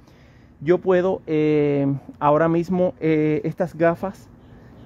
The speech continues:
las puedo, digamos que, bueno, le-, les puedo hacer muchas cosas, pero, eh, yo puedo transmitir en vivo ahora mismo.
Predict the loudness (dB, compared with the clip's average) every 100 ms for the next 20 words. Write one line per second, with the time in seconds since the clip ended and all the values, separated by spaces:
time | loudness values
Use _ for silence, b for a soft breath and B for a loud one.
0 | -2 -2 0 2 2 4 2 2 2 0
1 | 0 -2 -4 -10 -18 -20 -16 -6 0 0
2 | 0 -2 0 0 2 2 0 -2 B B
3 | 0 0 0 -6 -2 0 0 -2 0 0
4 | -2 -2 -4 -4 -4 -4 -4 0 0 0
5 | -4 -20 -20 B B B B B B 0
6 | 2 2 0 2 2 2 0 0 2 2
7 | 2 2 2 2 2 2 0 -2 -2 -4